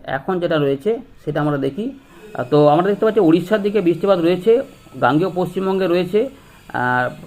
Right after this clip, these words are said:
এখানে বাংলাদেশের ঢাকা, খুলনা, বরিশাল, চট্টগ্রামে রয়েছে। বৃষ্টিপাত কিন্তু রয়েছে, বাংলাদেশেও রয়েছে এবং, আহ, বিহারের দিকেও রয়েছে। পরের দিকে কি হবে দেখি, আহ, কোথাও কোথাও একটু বৃষ্টিপাত, উপকূলবর্তী এলাকাতে মেঘ দেখলাম, সেখানে কোথাও কোথাও কিন্তু হতে থাকবে। তেমন উত্তরবঙ্গে,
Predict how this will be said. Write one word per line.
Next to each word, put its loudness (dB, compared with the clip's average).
এখানে -2
বাংলাদেশের 0
ঢাকা, 2
খুলনা, 2
বরিশাল, 0
চট্টগ্রামে 2
রয়েছে। -2
বৃষ্টিপাত -2
কিন্তু -2
রয়েছে, 0
বাংলাদেশেও 0
রয়েছে 0
এবং, -2
আহ, -4
বিহারের 4
দিকেও 0
রয়েছে। 0
পরের -2
দিকে -2
কি -4
হবে 2
দেখি, -6
আহ, -14
কোথাও 0
কোথাও 0
একটু -6
বৃষ্টিপাত, -2
উপকূলবর্তী -2
এলাকাতে -2
মেঘ 2
দেখলাম, 2
সেখানে -2
কোথাও 2
কোথাও 2
কিন্তু 0
হতে -2
থাকবে। -2
তেমন -2
উত্তরবঙ্গে, -2